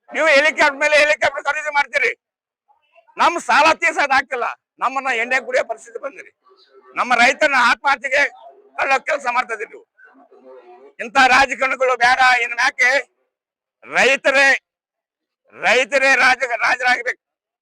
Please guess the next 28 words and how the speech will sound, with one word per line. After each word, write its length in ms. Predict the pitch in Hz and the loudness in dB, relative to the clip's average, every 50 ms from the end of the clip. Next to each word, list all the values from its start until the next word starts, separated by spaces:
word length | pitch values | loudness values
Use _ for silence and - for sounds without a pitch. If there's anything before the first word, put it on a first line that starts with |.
| _ _ _ _ _ 117 165 | _ _ _ _ _ -4 -2
ರೈತ 240 | 202 233 240 190 254 233 220 226 | 0 0 0 0 0 2 2 4
ರಾಜ 200 | 233 247 226 226 226 233 262 | 2 2 2 2 2 2 2
ಆದ್ರೆ 240 | 254 254 247 269 311 - - _ _ _ - 165 | 0 -2 -4 -4 -6 -6 -8 _ _ _ -2 0
ಆ 40 | 196 226 202 180 214 | 0 0 -2 -2 -4
ದೇಶ 180 | 240 247 - 247 254 233 | -4 -4 -2 -4 -2 -2
ಒಳ್ಳೇದಾಗುತ್ತೆ, 580 | 254 294 220 226 214 208 202 196 - _ _ - _ _ _ _ _ _ _ - - | -2 -2 -2 -2 -2 -2 -2 -4 -6 _ _ -20 _ _ _ _ _ _ _ -6 -2
ರೈತರಿಗೆ 320 | 196 233 233 240 254 240 240 | -2 0 0 0 0 0 2
ಒಳ್ಳೇದಾಗುತ್ತೆ. 560 | 233 233 240 240 226 220 226 220 - - 147 - - - - _ _ _ - 147 | 2 4 2 2 2 2 0 0 -2 -8 -16 -18 -18 -20 -20 _ _ _ -6 -4
ಅಲ್ಲಿವರೆಗೂ 480 | 196 214 233 233 233 247 254 262 262 254 233 - - - _ _ _ - _ _ _ _ _ - | -2 -2 0 0 0 0 0 -2 -2 -2 -4 -6 -12 -18 _ _ _ -20 _ _ _ _ _ -10
ಇದು 120 | 208 269 277 269 240 - | -4 -2 -2 -2 -2 0
ಸಾಧ್ಯ 280 | 220 247 269 233 247 254 | 0 0 0 0 0 0
ಇಲ್ಲ, 80 | 254 254 240 | 0 0 -2
ಹಿಂಗೆ 180 | 240 247 254 262 247 | 0 0 -2 0 2
ರೋಡ್ 160 | 254 262 247 247 | 2 0 0 0
ಮೇಲೆ 120 | 262 254 254 262 247 | -2 -2 -2 -2 -2
ನಾವು 100 | 247 247 262 | -4 -6 -8
ಕುಂದಿರ್ಬೇಕಾಗತ್ತೆ. 640 | 254 254 247 240 240 202 214 - - - _ - _ _ _ _ _ _ _ _ _ _ _ _ _ 294 | -8 -8 -6 -6 -6 -6 -6 -6 -8 -8 _ -20 _ _ _ _ _ _ _ _ _ _ _ _ _ -10
ಇದು 120 | 247 220 247 214 - 208 | -6 -4 -6 -4 -4 -6
ಸತ್ಯ. 340 | 220 208 _ 311 285 269 254 | -6 -4 _ 0 2 2 2
ಇದು 120 | 226 196 143 - _ _ _ _ _ _ _ - | 0 -2 -4 -6 _ _ _ _ _ _ _ -8
ಎಲ್ಲಿವರೆಗೂ 440 | 240 240 262 262 262 262 269 269 269 254 247 | -2 0 0 0 0 0 0 -2 -2 0 0
ರೈತರು 240 | 254 277 - 277 220 - | -2 -2 -4 -6 -4 -4
ತಿಳ್ಕೊಳಂಗಿಲ್ಲ, 520 | 262 262 254 285 302 311 302 294 269 240 247 285 277 - _ _ _ _ _ _ - | -4 -2 0 0 0 2 2 2 2 2 2 2 0 -2 _ _ _ _ _ _ -4
ಅಲ್ಲಿವರೆಗೂ 460 | 175 233 262 262 262 254 262 269 269 262 254 | -2 0 2 4 4 4 2 0 0 2 2
ರೋಡ್ 160 | 262 247 240 254 | 2 0 0 -2
ಮೇಲೆ 120 | 254 247 247 - | -2 -4 -4 -6
ಕುಂದಿರ್ಬೇಕಾಗತ್ತೆ 500 | 262 247 240 233 226 220 220 220 214 202 | -10 -6 -4 -4 -2 -2 -2 -4 -4 -6
ರೈತರು. 240 | 208 202 170 147 117 | -8 -8 -10 -16 _